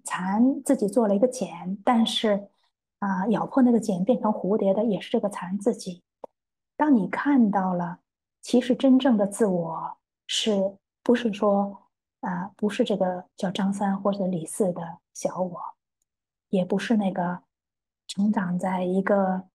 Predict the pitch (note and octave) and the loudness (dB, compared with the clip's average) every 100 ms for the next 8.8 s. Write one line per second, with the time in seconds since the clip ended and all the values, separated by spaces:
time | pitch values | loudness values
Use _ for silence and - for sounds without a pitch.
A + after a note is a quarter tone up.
0 | _ _ _ _ F3+ E3+ - B3 F#3+ G3 | _ _ _ _ -8 -8 -2 2 2 0
1 | G3 F3+ F#3 F#3+ A3+ G3 G3 F#3 - F3 | -4 -4 0 2 2 2 2 0 -4 -8
2 | - E3+ F3+ A3+ A3 - _ _ _ _ | -8 -4 -4 -2 -4 -4 _ _ _ _
3 | _ _ F#3+ A#3 - - B3 G#3 F#3+ _ | _ _ 0 2 0 2 2 2 -4 _
4 | _ _ _ _ F#3 G#3 A#3 B3 A#3 - | _ _ _ _ 2 2 2 0 0 0
5 | A#3 - G#3+ F#3 - _ _ G3 - G3+ | -2 2 2 2 -4 _ _ -6 -2 -2
6 | G#3 - G#3+ G3+ A3 A#3 A#3 - G3+ F#3+ | 0 0 0 0 2 4 2 2 0 0
7 | - _ _ - - D#4 D4+ G#3+ F3 F3+ | -4 _ _ -4 4 4 4 2 -2 -6
8 | F3 F#3+ - F#3+ E3+ F3 G3 E3+ | -4 -6 -4 -6 -6 -6 -8 -10